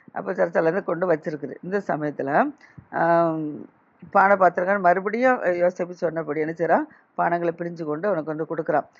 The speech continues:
ஆ, அதே போல அந்த சுயம்பு தலைவன் என்ன செய்றான்? அஹ், கொடுக்குறான். ஆனா இவனை என்ன செய்றான்? இவன் குற்றம் கண்டுபிடிச்சவன்னு சொல்லி கண்டுபிடிச்சு, இவனை இந்த வீட்டுல தான் குற்றம் இருக்கு அப்படின்னு சொல்லி கண்டுபிடிச்சு என்ன செஞ்சுட்டாச்சு. ஏன்னா ரெண்டு பேரும் சண்டை போட்டு தானே குற்றம் கண்டுபிடிச்சு தானே அனுப்புனாங்க.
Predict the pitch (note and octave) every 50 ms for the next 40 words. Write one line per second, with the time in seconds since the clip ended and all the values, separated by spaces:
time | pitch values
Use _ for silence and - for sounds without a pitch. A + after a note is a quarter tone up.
0 | - _ _ _ _ - - D#3+ D3+ C#3+ - - - - G3 G3 G3 E3+ E3 D#3+
1 | G3+ C4+ D4 A#3 F#3+ F#3 F3+ - G3 F#3+ F#3+ G3 G3+ G3 F#3 G3 F3 F3 F3+ F#3
2 | F#3 F3+ E3+ F3 F3 E3+ - - - E3+ A#3+ D#4+ E4 - - - _ _ _ -
3 | - E3+ E3 - G#3+ F#3 F3+ E3+ E3 E3+ A#3 C#4 - - A3 A3+ G#3+ G#3 G#3+ A3+
4 | A3+ G#3 F#3+ F#3+ F#3+ F#3+ F3 F3 F3 F3 E3+ F3 - - F#3+ F3+ F3 E3+ E3 D#3
5 | D#3 D3+ - E3+ E3 D#3+ - E3 F3+ A#3 A#3 F#3+ E3 D#3 D#3 D3 D3 D3 - -
6 | A3 A#3 G3 F#3 F3 E3 D#3+ E3 D#3+ E3 D#3 - D3+ E3+ F3+ - E3+ - - D#3+
7 | D3 C#3+ D#3 D#3 D3+ D3 - - - - - _ - - E3 F3 F3 E3+ E3+ D#3+
8 | E3 F#3+ G#3 F#3 E3+ E3+ E3 E3 D#3+ D#3 - F3+ E3 E3 E3 E3+ D#3 D#3 D#3 D#3
9 | - D3+ D3 C#3+ - D4 A3+ - G3 G3+ F#3 F3+ F#3 G3+ G#3 G#3+ G3+ G3 F#3 F3+
10 | F#3+ F#3 G3 F#3 F#3 G3+ G3 G#3 G#3 G#3 - F#3 - G3 F#3 F#3+ F#3 F3 G#3+ A3
11 | - F#3 F#3+ F#3+ G3 F#3+ F3+ F3 F3+ F3 - E3 D#3 D3+ F3+